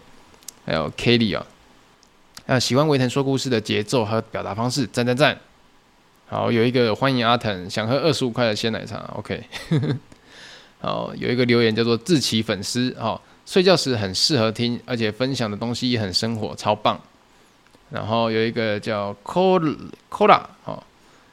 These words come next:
呃，从以前听霸轩广播电台就喜欢把有维腾的单集挑出来，再轮流播放好几次，感觉听起来非常，特别欢乐。现在维腾有自己的频道了，霸轩没有更新的时候也不会无聊了。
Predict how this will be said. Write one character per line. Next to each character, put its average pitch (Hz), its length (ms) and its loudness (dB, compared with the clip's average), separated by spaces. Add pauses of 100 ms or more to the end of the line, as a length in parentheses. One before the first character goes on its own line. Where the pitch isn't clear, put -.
(120)
呃， 131 260 2
从 196 240 0
以 143 40 2
前 127 120 2
听 160 120 0
霸 165 120 6
轩 156 160 0
广 117 120 2
播 127 120 2
电 135 100 0
台 110 120 2
就 127 120 -2
喜 - 220 -4
欢 127 200 0
把 110 140 2
有 104 200 0
维 113 180 0
腾 120 100 -2
的 107 80 0
单 117 240 -2
集 113 160 -4
挑 117 280 -2
出 120 180 -2
来， 104 80 0
再 113 160 0
轮 107 180 -2
流 110 140 2
播 113 180 0
放 110 160 -4
好 95 140 -2
几 98 120 -10
次， 107 260 -8
感 110 160 -4
觉 123 100 -2
听 185 140 -2
起 151 80 2
来 - 40 4
非 127 140 0
常， - 80 -2
特 156 160 0
别 110 100 2
欢 107 240 -2
乐。 113 180 0 (340)
现 220 120 0
在 220 80 6
维 156 140 4
腾 156 80 2
有 113 80 2
自 139 100 -4
己 131 60 2
的 87 80 -4
频 110 180 -6
道 117 140 -2
了， 101 100 0
霸 151 160 0
轩 143 160 0
没 143 60 0
有 120 80 2
更 123 160 -4
新 127 140 -2
的 113 80 0
时 123 100 -2
候 110 80 0
也 104 100 -2
不 110 140 -2
会 143 80 2
无 131 140 0
聊 120 180 2
了。 123 180 -2